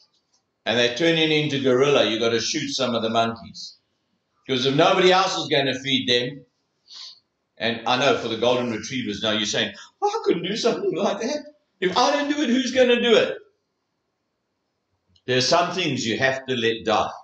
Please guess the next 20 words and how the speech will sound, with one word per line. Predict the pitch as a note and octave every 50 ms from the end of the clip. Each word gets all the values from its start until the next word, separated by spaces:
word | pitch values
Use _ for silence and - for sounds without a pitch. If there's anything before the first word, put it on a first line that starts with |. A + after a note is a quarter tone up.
| _ _ _ _ _ _ _ _ _ _ _ _ _ _ _ _ _ _ _ _ _ _ _ _ _ _ _ _ _ _ _ _ _ _ _ _ _
And | - C3 C3+
you | D#3 D#3
see | - - G#3 A3 A3+
this | A3+ A3+ G#3 G#3+
in | G#3+ G3+ G3 -
churches | - G#3 G#3+ G#3+ G#3 G#3+ G#3+ G3+ F#3+ F3 F#3
as | F3+ F3 D#3 E3
well, | F#3+ G3 G3+ F#3 - - - - - - _ _ _ _ _ _ _ _ _ _ _ _ _ _ _ _ _ _ _ _ _ _ _ _ _ _ _ _ _
where | - C#3 E3 E3 E3+ E3+ E3+ E3+ - - A2+
ministries | B2 E3 G3+ G#3+ A3+ G#3 - - - G3+ G3 - C#3+ D3
run | E3 F3+ F#3+ G3 F#3+ F#3+
and | F3+ D#3+ D3
suddenly | - - G3 G3+ G3+ G#3 G#3 G3+ G3
there's | F#3 F#3 E3 D3+
nobody | E3 D#3+ F3+ G#3 G#3+ G#3 G#3 G3+ G3+ G3+ F#3+
to | F#3+ F#3
run | F3+ F#3 F#3+ F#3+
that | F#3 F#3 F#3 F#3
ministry | E3 F3+ F3+ G3 G3+ G3+ - - F#3 F3 E3+
anymore. | D#3+ D3+ D3+ C#3+ C#3 C3+ C3 A#2 - - -